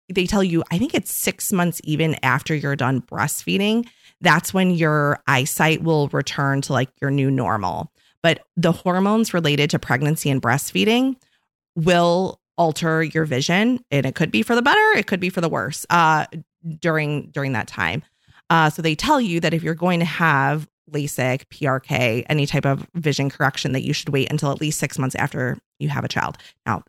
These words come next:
obviously, that was not the case for Mark. So he had lasik, oh my gosh, we had just started dating. So it was probably, I was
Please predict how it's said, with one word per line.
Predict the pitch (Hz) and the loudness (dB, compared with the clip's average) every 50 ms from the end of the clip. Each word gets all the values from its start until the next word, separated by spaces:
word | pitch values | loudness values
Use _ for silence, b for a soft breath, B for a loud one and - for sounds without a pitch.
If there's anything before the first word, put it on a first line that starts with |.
| _ | _
obviously, | - 139 143 - 131 143 - 143 | -2 0 0 0 -2 -4 -2 -2
that | 143 113 - | -2 0 -2
was | 131 139 | -2 -2
not | - 113 123 | -2 -2 -4
the | - | -4
case | - - 123 131 | -4 -6 -6 -4
for | - - 156 | -4 -2 -2
Mark. | 151 - 139 - | 0 0 -2 -2
So | - 170 | -2 -4
he | 156 - - 220 277 | -2 0 0 0 0
had | 277 320 294 233 | 2 2 0 0
lasik, | 196 170 156 151 151 - - 175 160 160 160 - b b b b b b b b b b _ _ _ _ - | 0 0 0 0 -2 -2 0 2 2 2 0 -2 b b b b b b b b b b _ _ _ _ 0
oh | - 190 190 196 190 | 2 4 4 4 4
my | 180 170 151 135 | 2 2 0 0
gosh, | - 123 117 107 113 147 - - | 0 2 2 2 2 0 -4 -4
we | 175 185 190 | -2 0 0
had | 185 180 170 | 2 0 0
just | - 170 151 143 - | 0 -2 -2 -2 -2
started | - 151 139 135 120 123 | -4 -4 -2 -2 -2 -2
dating. | 123 113 127 117 87 - | -4 -4 -4 -4 -6 -6
So | - - 156 151 147 151 156 - | -4 -2 0 0 0 0 -2 -2
it | - 165 - | -2 -2 0
was | 151 160 151 - | 0 -2 -2 -4
probably, | - - - 143 160 165 160 165 165 160 151 151 147 143 - | -6 -2 0 0 2 2 0 2 2 2 4 4 2 2 0
I | - 139 | -2 -2
was | 151 156 | -2 -2